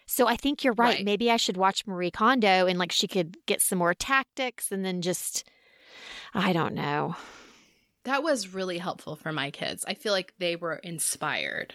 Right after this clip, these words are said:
Speaker 2: Like, they were like, "Oh."
Speaker 1: Okay, I'm totally gonna watch that with her. She would really enjoy
Speaker 2: Yeah.
Speaker 1: that. That's a good suggestion. Mm.
Speaker 2: Yeah, it's hard. I think, you know, delegating is,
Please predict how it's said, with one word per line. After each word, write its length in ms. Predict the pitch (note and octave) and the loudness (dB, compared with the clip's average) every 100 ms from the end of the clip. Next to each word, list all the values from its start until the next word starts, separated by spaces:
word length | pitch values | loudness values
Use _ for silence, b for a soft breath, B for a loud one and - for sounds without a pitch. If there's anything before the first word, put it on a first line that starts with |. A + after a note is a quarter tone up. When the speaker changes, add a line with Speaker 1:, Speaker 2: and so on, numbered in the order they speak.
| _ | _
Speaker 2:
Like, 200 | - D3+ | -4 -4
they 120 | - D#3+ | 0 0
were 140 | D#3 | 0
like, 280 | D3+ C#3 - | -2 -4 -8
"Oh." 880 | G#3+ F3+ E4+ D4+ G#3 F3 G1+ - - - | -10 -8 -4 2 2 2 -2 -6 -6 -6
Speaker 1:
Okay, 160 | F#3+ F#3 | -4 -2
I'm 180 | F#3 F#3 | -2 -4
totally 460 | - - F3 E3 D#3+ | -8 -8 -4 -2 -2
gonna 180 | D#3 | -2
watch 240 | D3+ D#3 - | -2 -4 -2
that 180 | D3+ - | -4 -4
with 120 | D3+ | -4
her. 320 | C#3+ - G3+ | -4 -4 -4
She 200 | - G#3+ | -2 2
would 180 | F#3 F3 | 2 2
really 220 | F3 D#3+ | 0 0
enjoy 260 | D3 D3 F3+ | -2 -2 -2
Speaker 2:
Yeah. 120 | D3+ | -2
Speaker 1:
that. 260 | - - - _ _ _ _ _ _ - | -4 -6 -10 _ _ _ _ _ _ -14
That's 200 | F3 F3 | -12 -10
a 60 | |
good 380 | - D3+ C#3+ D#3+ _ | -8 -8 -8 -12 _
suggestion. 800 | - E3 - - - - - - - _ _ _ _ _ - | -12 -8 -6 -2 0 0 -4 -10 -12 _ _ _ _ _ -2
Mm. 480 | G3+ F#3+ F3 D3+ C#3 b b b | 4 4 4 2 -4 b b b
Speaker 2:
Yeah, 120 | E4 | 0
it's 160 | E4+ - | 0 0
hard. 300 | F4+ D#4 - | 2 0 2
I 100 | B3 | -2
think, 360 | C4+ C#4+ C#4+ - | -2 -6 -6 -12
you 180 | - B3+ | -4 0
know, 280 | A#3 A3 - - | 2 0 -2 -8
delegating 840 | - A#3 B3+ C#4 D4 D#4+ E4 E4+ - _ _ | -2 0 2 2 0 2 -2 -4 -10 _ _
is, 400 | G3+ A3 G#3+ - | 2 2 2 -6